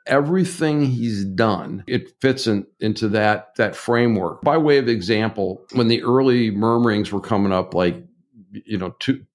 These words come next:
twenty eighteen, I wanna say, that, hey, would, would Trump leave office,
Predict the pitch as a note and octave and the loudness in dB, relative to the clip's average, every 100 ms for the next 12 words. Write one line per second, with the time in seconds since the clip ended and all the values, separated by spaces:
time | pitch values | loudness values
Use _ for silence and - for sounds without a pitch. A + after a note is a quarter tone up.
0 | - - B2+ G#2+ G#2+ G2+ - A2+ F#2 F2 | -10 0 0 2 0 -2 -2 0 0 -2
1 | E2+ E2+ - F#2+ E2+ F2 - _ _ _ | -4 -4 -2 0 0 -2 -8 _ _ _
2 | _ - G2+ F#2+ A#2 G2+ F#2+ G2+ G#2+ G2+ | _ -2 -2 2 2 2 -2 -2 -2 -2
3 | - A#2+ A#2+ - A2 G2+ G2+ G2+ G2 F#2+ | 0 2 0 0 2 2 2 2 2 0
4 | F2 - - | -2 -4 -10